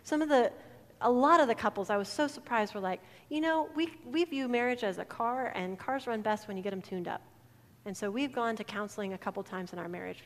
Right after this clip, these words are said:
just to tune up. It's been great. If you need that,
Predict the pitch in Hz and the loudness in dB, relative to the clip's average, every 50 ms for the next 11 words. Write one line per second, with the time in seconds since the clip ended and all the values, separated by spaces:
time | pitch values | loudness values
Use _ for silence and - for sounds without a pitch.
0 | - - - - - - 247 - - 262 262 285 294 - - - - - - - | -18 -16 -16 -14 -12 -14 -14 -10 -10 -10 -8 -8 -10 -12 -14 -20 -20 -20 -18 -18
1 | 226 208 - - 254 247 - 277 214 208 - - - - - - - - - - | -18 -12 -10 -10 -10 -8 -8 -8 -10 -10 -14 -18 -20 -20 -20 -20 -20 -20 -20 -20
2 | - - - - - - _ - - - - 220 233 262 277 277 262 254 247 247 | -20 -20 -20 -20 -20 -20 _ -20 -20 -18 -12 -6 -4 -4 -2 -2 -2 0 0 0
3 | 240 240 - 175 165 165 - - | -2 -2 -4 -4 -4 -6 -8 -10